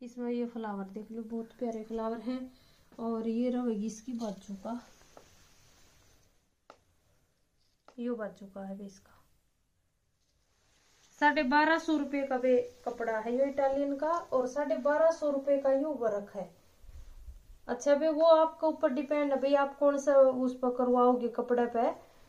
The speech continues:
देखो, सिंपल क्रेप पर करवाओगे तो हजार का कपड़ा हो जाएगा, साढ़े बारह सौ का डिजाइन, बाईस सौ पचास का सूट रेडी हो जाएगा यो।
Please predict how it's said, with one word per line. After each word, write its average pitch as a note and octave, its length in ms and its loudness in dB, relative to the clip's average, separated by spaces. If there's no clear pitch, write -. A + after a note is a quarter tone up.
देखो, B3 560 2
सिंपल D4 420 0
क्रेप D#4 320 4
पर D#4+ 100 4
करवाओगे D#4+ 480 6
तो D#4+ 140 6
हजार C4+ 300 6
का C#4 140 0
कपड़ा D4 320 2
हो D#4+ 120 8
जाएगा, C4+ 440 6
साढ़े C#4 280 2
बारह C4 260 2
सौ C4+ 160 -6
का C4 120 -2
डिजाइन, A#3+ 400 0
बाईस C4 340 2
सौ B3+ 120 0
पचास B3 360 -2
का B3 140 -4
सूट B3 280 -2
रेडी A#3 260 -2
हो B3 120 4
जाएगा G#3+ 360 -2
यो। D#4+ 200 0